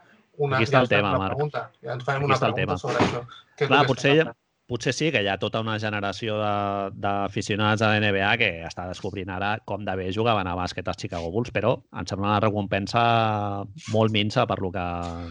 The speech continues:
Speaker 2: per lo que
Speaker 1: Sí.
Speaker 2: podia haver sigut un
Speaker 1: Sí.
Speaker 2: documental de deu hores de The Wozniaks.
Speaker 1: <laughs>
Speaker 2: És, ha sigut més divertit.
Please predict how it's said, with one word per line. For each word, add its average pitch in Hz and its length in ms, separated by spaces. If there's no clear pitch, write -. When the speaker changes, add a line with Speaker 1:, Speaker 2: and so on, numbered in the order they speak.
Speaker 2:
per 92 100
lo 92 80
que 92 80
Speaker 1:
Sí. 160 80
Speaker 2:
podia 98 220
haver 104 120
sigut 110 380
un 95 100
Speaker 1:
Sí. - 20
Speaker 2:
documental 101 500
de 98 120
deu 98 160
hores 98 240
de 101 200
The 98 80
Wozniaks. 110 720
Speaker 1:
<laughs> 165 380
Speaker 2:
És, - 320
ha - 140
sigut 110 400
més 104 180
divertit. 104 420